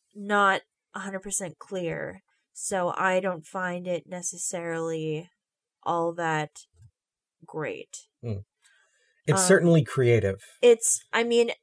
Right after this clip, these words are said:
Speaker 1: and you're right, it does help with the sense of urgency and the pacing and everything. But I think, I don't know how,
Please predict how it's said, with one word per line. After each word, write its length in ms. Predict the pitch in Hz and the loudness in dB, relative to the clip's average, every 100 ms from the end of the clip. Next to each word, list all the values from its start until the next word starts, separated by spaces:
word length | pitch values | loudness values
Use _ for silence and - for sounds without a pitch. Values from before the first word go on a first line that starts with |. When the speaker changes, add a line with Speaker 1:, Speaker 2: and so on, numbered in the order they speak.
| - | -2
Speaker 1:
and 400 | 220 214 214 190 | 0 0 -2 -14
you're 220 | 208 214 208 | -2 -2 2
right, 260 | 226 214 | 0 0
it 180 | 196 - | -4 -4
does 680 | 202 196 196 196 202 - - _ _ _ _ _ _ | 0 2 2 0 -2 -4 -6 _ _ _ _ _ _
help 300 | 220 208 190 - | 0 0 0 -10
with 340 | 196 196 185 180 _ - | -2 -2 -2 -10 _ -6
the 160 | 190 | -4
sense 380 | 180 202 185 180 | -2 -4 -4 -4
of 140 | 190 - | -4 -4
urgency 880 | 180 190 190 185 175 - 185 175 165 | -2 -2 -4 -8 -6 -6 -6 -8 -8
and 260 | - 170 170 | -10 -12 -14
the 40 | |
pacing 560 | - 196 202 190 180 170 | -14 -8 -6 -6 -6 -8
and 100 | 160 | -12
everything. 600 | 160 160 170 175 170 175 _ _ _ _ | -10 -12 -12 -14 -14 -16 _ _ _ _
But 120 | 190 190 | -4 -2
I 80 | 185 | -4
think, 400 | 226 226 226 - _ _ _ _ _ _ _ _ _ _ _ | -2 -2 -4 -12 _ _ _ _ _ _ _ _ _ _ _
I 60 | 240 | 0
don't 180 | 254 247 | 0 4
know 300 | 240 247 240 | 4 4 2
how, 680 | 226 220 220 214 214 214 | 0 -2 -2 -4 -6 -10